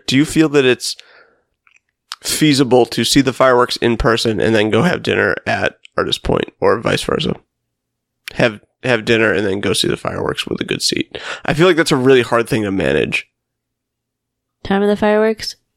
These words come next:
Speaker 2: Eight?
Speaker 1: Oh, I thought they were, like, nine.
Speaker 2: Oh, are they at nine? I think it
Speaker 1: Daylight
Speaker 2: depends.
Speaker 1: savings time and
Speaker 2: I
Speaker 1: all,
Speaker 2: think
Speaker 1: man.
Speaker 2: it depends on, yeah, well, it depends on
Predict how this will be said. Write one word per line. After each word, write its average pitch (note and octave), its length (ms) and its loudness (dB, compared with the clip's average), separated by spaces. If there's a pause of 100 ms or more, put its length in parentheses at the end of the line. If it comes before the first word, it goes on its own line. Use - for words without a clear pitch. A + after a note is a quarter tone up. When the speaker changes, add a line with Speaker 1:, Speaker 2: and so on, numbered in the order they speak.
(160)
Speaker 2:
Eight? F#3+ 320 0 (480)
Speaker 1:
Oh, - 80 -2
I B2+ 40 0
thought C3+ 100 -4
they C#3+ 80 4
were, B2 120 2
like, D2 180 0
nine. D#2 360 -2 (160)
Speaker 2:
Oh, E3+ 140 -2
are D#3 120 -2
they E3 140 0
at E3 100 -6
nine? F#3+ 260 -2 (880)
I - 60 -12
think A#3+ 120 -8
it - 40 -8
Speaker 1:
Daylight D3 240 4
Speaker 2:
depends. A#3+ 40 2
Speaker 1:
savings A#2 300 4
time A2 160 0
and A2+ 80 2
Speaker 2:
I - 40 0
Speaker 1:
all, A#3 40 2
Speaker 2:
think A#3+ 120 2
Speaker 1:
man. A#3+ 100 4
Speaker 2:
it - 20 0
depends G#3 400 0
on, F#3+ 240 0
yeah, E3 280 0
well, F3+ 180 2
it F3 140 -6
depends F3 340 0
on E3+ 280 -6